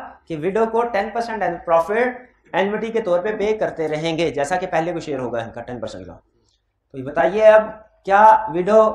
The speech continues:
को profit का share मिल रहा है? क्या वो partner हो गई? Partner नहीं। क्यों partner नहीं हुई? एक्सेप्शन में लिखा हुआ था, शाबाश।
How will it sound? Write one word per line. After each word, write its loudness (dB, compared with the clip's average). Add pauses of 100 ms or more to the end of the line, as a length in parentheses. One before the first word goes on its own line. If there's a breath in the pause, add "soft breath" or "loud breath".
(140)
को -2
profit 4
का 2
share 4
मिल 0
रहा 8
है? -6 (160)
क्या 6
वो 4
partner 4
हो 8
गई? 8 (760)
Partner 2
नहीं। -2
क्यों 0
partner 6
नहीं 0
हुई? -2 (1200)
एक्सेप्शन -2
में 0
लिखा -4
हुआ -6
था, -18
शाबाश। -10